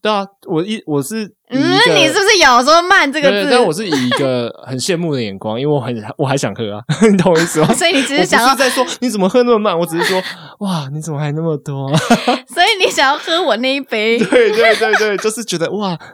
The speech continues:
Speaker 1: 里面还在那个冰块还在那边漂浮的感觉真棒。”
Speaker 2: 哇，你早讲嘛，
Speaker 1: 这样子。
Speaker 2: 都没有不给你喝。
Speaker 1: <laughs> 哦，也不是这个意思啊。但我们要开始斥责一个我的好朋友。
Speaker 2: 斥责吗？
Speaker 1: 嗯。
Speaker 2: 我们需要做到这样。
Speaker 1: 我们的上一集的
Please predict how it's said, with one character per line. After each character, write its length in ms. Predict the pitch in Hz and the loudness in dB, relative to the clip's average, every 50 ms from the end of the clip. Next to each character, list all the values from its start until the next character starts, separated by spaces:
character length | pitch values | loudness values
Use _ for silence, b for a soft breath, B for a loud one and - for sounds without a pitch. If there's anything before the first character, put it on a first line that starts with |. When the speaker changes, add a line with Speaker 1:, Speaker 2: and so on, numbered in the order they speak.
| B - | B -6
Speaker 1:
里 80 | 147 147 | -2 0
面 180 | 175 214 214 196 175 160 B B B B B | 2 2 2 0 -2 -6 B B B B B
还 180 | - 165 143 | -6 -4 -2
在 200 | 143 160 190 190 | -2 0 0 0
那 120 | 185 185 185 | 0 0 0
个 160 | 170 165 147 | 0 0 0
冰 220 | 139 - 180 180 | -2 -2 -4 -4
块 160 | 190 - 208 175 | -4 -4 -4 -4
还 180 | 156 143 131 | -4 -4 -4
在 120 | 131 151 165 | -2 -2 -2
那 60 | 170 | 0
边 120 | 175 180 | 0 -2
漂 300 | 175 - 170 151 156 165 | -2 0 0 0 0 0
浮 340 | 160 147 120 113 110 113 - | -2 -6 -10 -10 -10 -10 -8
的 100 | - - 139 | -8 -8 -4
感 160 | - 120 110 | -4 -4 -4
觉 100 | 104 214 | -4 -2
真 80 | - 285 | 0 2
棒。” 40 | 294 | 2
Speaker 2:
哇， 20 | 269 | 2
你 140 | 240 226 | 2 2
早 300 | 220 220 240 220 214 240 | 2 2 2 4 2 2
讲 320 | 277 - - 311 262 214 190 | 0 0 0 0 0 0 -2
嘛， 680 | 185 180 180 180 170 165 165 156 139 113 131 160 - | -4 -6 -4 -4 -4 -4 -4 -6 -6 -6 -4 -4 -4
Speaker 1:
这 200 | - - - 208 | -4 0 0 0
样 20 | 202 | 0
子。 80 | - | 2
Speaker 2:
都 100 | - - | 0 0
没 80 | 381 370 | 0 0
有 180 | 339 302 277 269 | 0 0 0 -2
不 120 | 262 - | -4 -8
给 220 | 349 - 349 320 285 | -4 -2 -2 0 0
你 80 | 247 | -2
喝。 140 | 262 262 311 277 | -2 0 2 2
Speaker 1:
<laughs> 640 | 254 247 240 240 233 233 233 233 240 240 247 - - | 4 4 4 2 2 2 2 2 2 0 -2 -2 -2
哦， 120 | 127 127 127 | -2 0 0
也 80 | 127 127 | 0 0
不 80 | - 147 | -2 -2
是 160 | 151 185 185 | -4 -4 -2
这 40 | 185 | -2
个 100 | 185 160 | 0 0
意 180 | 160 170 160 143 | 0 0 -2 -4
思 200 | 131 117 117 - | -6 -8 -8 -8
啊。 140 | - - - - - - - | -10 -10 -12 -12 -16 -4 -2
但 260 | 226 247 247 208 151 - _ _ | 0 0 0 0 -2 -6 _ _
我 80 | 139 | -4
们 340 | 127 131 131 135 135 135 139 147 | -2 -2 -2 -2 -2 -4 -4 -2
要 280 | 180 180 175 156 135 | 0 0 0 0 -2
开 200 | 127 - 170 175 | -4 -4 -4 -4
始 360 | 165 - - 113 104 101 - - _ _ - | -4 -6 -8 -10 -10 -12 -14 -18 _ _ -16
斥 320 | - - - 208 170 135 | -10 -6 -4 -4 -4 -6
责 240 | 113 - 113 104 104 | -6 -8 -8 -6 -6
一 160 | 104 107 107 | -8 -8 -8
个 180 | 104 110 104 104 | -8 -8 -8 -8
我 220 | 101 101 101 101 | -10 -10 -10 -10
的 200 | 104 104 101 98 | -10 -10 -12 -10
好 200 | 104 - 101 - - - | -10 -10 -10 -10 -10 -12
朋 260 | - 104 90 - 101 | -14 -14 -14 -14 -12
友。 340 | 98 104 104 92 - - _ _ _ _ - | -10 -10 -10 -10 -12 -18 _ _ _ _ -10
Speaker 2:
斥 220 | - 339 269 220 | -6 -6 -6 -6
责 300 | - - 190 170 139 165 | -8 -10 -12 -12 -12 -12
吗？ 320 | 165 170 175 175 175 175 - | -10 -10 -8 -8 -8 -8 -10
Speaker 1:
嗯。 220 | 208 202 95 - - | -10 -12 -14 -14 -12
Speaker 2:
我 80 | 208 | -12
们 220 | 202 196 190 190 208 | -10 -10 -10 -10 -10
需 160 | - - 247 | -8 -6 -4
要 180 | 254 254 254 | -2 -2 -2
做 180 | 254 247 269 247 | -4 -6 -6 -6
到 140 | 226 208 214 | -6 -6 -6
这 160 | 208 226 214 196 | -8 -8 -8 -6
样。 180 | 202 190 170 143 | -6 -6 -6 -4
Speaker 1:
我 60 | 127 | -2
们 180 | 123 123 127 131 | -2 -2 -2 0
的 300 | 139 135 127 120 117 - | 0 0 -2 -2 -4 -6
上 280 | - - 196 170 170 | -6 -4 -2 -2 -2
一 80 | 175 170 | -2 -2
集 300 | 147 - 123 110 110 107 | -4 -6 -8 -8 -10 -8
的 380 | 101 123 113 110 104 104 104 | -6 -6 -4 -4 -6 -8 -10